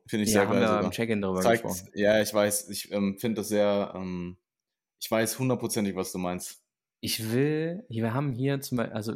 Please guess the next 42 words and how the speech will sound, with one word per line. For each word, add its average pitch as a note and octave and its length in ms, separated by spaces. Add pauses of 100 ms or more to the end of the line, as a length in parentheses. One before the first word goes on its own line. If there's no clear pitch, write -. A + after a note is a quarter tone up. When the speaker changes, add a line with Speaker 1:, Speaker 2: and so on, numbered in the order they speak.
Speaker 2:
es - 220
gibt - 160
hier A2 120
in G#2 100
Viersen G#2+ 520 (600)
nicht A#2 560
endlos G2+ 420
viele F#2+ 240
geile F#2 580
Restaurants G2 500
oder G2+ 140
sowas, G2 300
aber G#2 100
es - 140
gibt A#2+ 160
schon A#2 260
ein G#2+ 80
paar G2+ 440 (280)
gute G#2+ 240
Anlaufstellen. F2+ 480
Es F#2 120
gibt - 180
einen G2 100
tollen F#2+ 220
Mexikaner, G2 720
es G2 140
gibt - 180
einen G2+ 100
guten G2 320
Sushi-Laden G2 480
und G#2+ 100
so G#2 80
weiter G2 200
und A#2+ 100
so A#2+ 60
Speaker 1:
Mexikaner B2 80
ist B2 80
Speaker 2:
fort. B2 60
Speaker 1:
eine A2 80
Lüge, A2+ 360 (200)
hundert D3 300
Prozent. C3+ 600